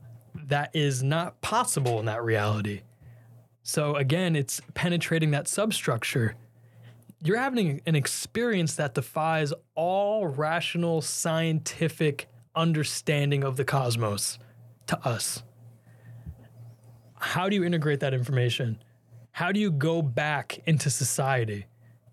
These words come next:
And how, and that's why there's these s-, uh, extraordinary experiencer support groups.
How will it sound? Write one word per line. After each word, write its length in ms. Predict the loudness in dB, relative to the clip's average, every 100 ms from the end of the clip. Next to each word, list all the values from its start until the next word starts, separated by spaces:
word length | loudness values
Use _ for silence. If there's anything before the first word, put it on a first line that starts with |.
| 0
And 100 | 2
how, 220 | 2 0
and 200 | 0 0
that's 180 | 0 0
why 140 | 0
there's 200 | 2 2
these 440 | 2 2 2 0 -6 _
s-, 240 | -4 -4 -6 -4
uh, 280 | 0 2 0 -6 -2
extraordinary 880 | -2 0 -4 0 2 2 2 2 2
experiencer 960 | 0 -4 -4 0 2 2 2 2 2 2
support 420 | 0 -2 -2 0
groups. 480 | 2 2 0 -4